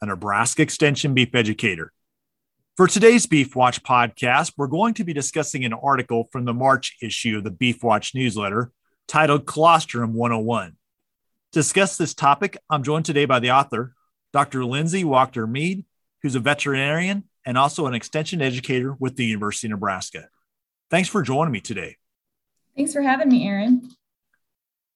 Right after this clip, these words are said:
Speaker 1: We've talked about colostrum before on the Beef Watch podcast, but I, it's one of those topics I think it's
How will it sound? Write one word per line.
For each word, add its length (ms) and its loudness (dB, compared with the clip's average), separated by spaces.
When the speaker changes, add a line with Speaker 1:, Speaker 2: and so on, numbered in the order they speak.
Speaker 1:
We've 120 2
talked 240 2
about 240 0
colostrum 500 0
before 460 -4
on 80 -2
the 60 -4
Beef 260 -4
Watch 280 0
podcast, 760 -2
but 100 -2
I, 40 2
it's 260 -8
one 120 2
of 60 2
those 180 2
topics 560 0
I 100 -8
think 260 -8
it's 160 -6